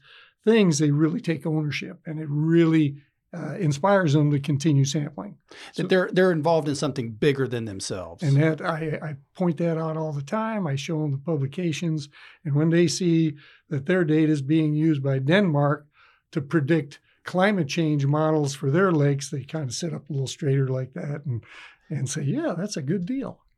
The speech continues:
Speaker 2: So the six-year-old, "I wanna be a fisheries biologist," Mark, is
Speaker 1: <laughs>
Speaker 2: still, uh, driving to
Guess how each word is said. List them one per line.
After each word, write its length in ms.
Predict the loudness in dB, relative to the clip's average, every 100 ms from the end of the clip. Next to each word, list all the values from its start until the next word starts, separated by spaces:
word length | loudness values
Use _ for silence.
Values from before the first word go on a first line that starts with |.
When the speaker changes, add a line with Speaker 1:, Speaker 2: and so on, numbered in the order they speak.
| _ -20 -20 -20 -16
Speaker 2:
So 320 | 2 6 6
the 180 | 4 -2
six-year-old, 840 | 0 -2 -2 -2 2 6 6 6 6
"I 120 | 4
wanna 240 | 4 2
be 280 | 2 2 4
a 240 | 4 2 0
fisheries 520 | 0 -2 0 -2 -2
biologist," 760 | -2 2 2 2 0 -4 -4 0
Mark, 420 | 2 2 2 0
is 160 | -2
Speaker 1:
<laughs> 0 |
Speaker 2:
still, 400 | 0 4 6 6
uh, 160 | 4 2
driving 640 | 0 2 2 2 2 -2 -4
to 260 | -2 -2